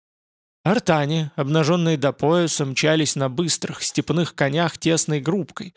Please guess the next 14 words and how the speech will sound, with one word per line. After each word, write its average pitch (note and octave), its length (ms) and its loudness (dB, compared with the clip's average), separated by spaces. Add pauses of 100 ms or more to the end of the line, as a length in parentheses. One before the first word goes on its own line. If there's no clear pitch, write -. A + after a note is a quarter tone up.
(360)
Дракона D3 460 2
не D#3+ 160 2
замечали, F3+ 720 0 (200)
тот C#3+ 180 2
держался C#3 540 2
сзади, C3 480 -2 (360)
а C3+ 100 2
чтобы D#3 280 2
тень E3+ 260 2
не C#3 120 0
опередила, C#3 560 0
свернул, D#3+ 600 0 (220)
постепенно D3 520 0
снижаясь. C3+ 640 -2